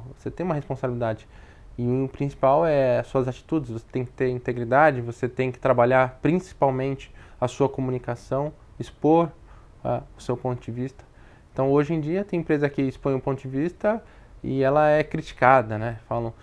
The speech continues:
mas eu tenho certeza que essas empresas que tão colocando um ponto de vista, é, são as que vão, daqui dez anos, vão tá mais fortes. Porque é, é, são a, é o que a gente tá precisando. E eu tenho certeza que essas empresas, elas vão conseguir,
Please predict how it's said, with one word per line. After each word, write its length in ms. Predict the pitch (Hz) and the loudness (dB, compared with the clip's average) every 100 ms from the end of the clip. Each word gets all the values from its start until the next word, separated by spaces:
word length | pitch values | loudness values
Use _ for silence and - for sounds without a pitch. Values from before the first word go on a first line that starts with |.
| - - - - | -20 -20 -20 -6
mas 180 | 160 160 | -2 -2
eu 80 | |
tenho 160 | 160 185 | 2 0
certeza 540 | 185 214 - 180 190 | 2 0 4 4 4
que 220 | 202 - 180 | -2 2 6
essas 280 | 240 208 | 6 4
empresas 540 | 190 185 156 156 147 - | 0 0 2 0 -2 -6
que 140 | - | -10
tão 180 | 135 160 | -2 -2
colocando 320 | 185 165 160 | -2 -2 -4
um 40 | 151 | -4
ponto 220 | 151 143 | -4 -6
de 80 | 127 | -6
vista, 460 | 131 135 - - - | -6 -8 -6 -6 -4
é, 220 | 131 139 | -2 -2
são 180 | 135 147 | 0 -2
as 160 | 143 | -2
que 100 | - | -6
vão, 240 | 139 143 143 - | -6 -4 -4 -2
daqui 280 | 139 135 135 | -4 -2 0
dez 260 | 147 143 | 2 2
anos, 160 | 135 135 | 0 -2
vão 120 | 135 | -2
tá 140 | 135 | -2
mais 200 | 139 143 | -2 -4
fortes. 360 | - 117 - - - - - - - | -4 -8 -8 -16 -20 -20 -20 -20 -8
Porque 1000 | 123 - 123 127 123 123 123 120 117 117 - - | -8 0 2 4 4 2 2 0 -2 -4 -12 -8
é, 200 | 123 113 - 104 - | -6 -4 -6 -12 -8
é, 360 | 117 113 110 110 | -4 -2 0 -2
são 320 | - 131 131 | -4 -2 4
a, 160 | 127 110 | 4 6
é 40 | 127 | 4
o 60 | |
que 100 | 127 | 4
a 40 | 143 | 0
gente 160 | 139 | 0
tá 100 | - | -4
precisando. 520 | 143 - 143 127 110 101 - - - - - - | -6 -6 -6 -2 -2 -6 -14 -20 -20 -20 -20 -10
E 600 | 117 113 113 113 113 110 107 - - - | -2 2 4 4 4 0 -2 -14 -20 -12
eu 100 | 120 | -8
tenho 180 | 117 127 | -4 -2
certeza 320 | 143 135 135 | -2 0 0
que 80 | 131 | 0
essas 160 | 127 135 | -2 -2
empresas, 280 | 123 127 | -2 0
elas 200 | 127 123 | 2 2
vão 160 | 113 127 | 2 -4
conseguir, 840 | - 127 127 120 120 120 117 107 | -4 -8 -6 -4 -2 0 -2 -2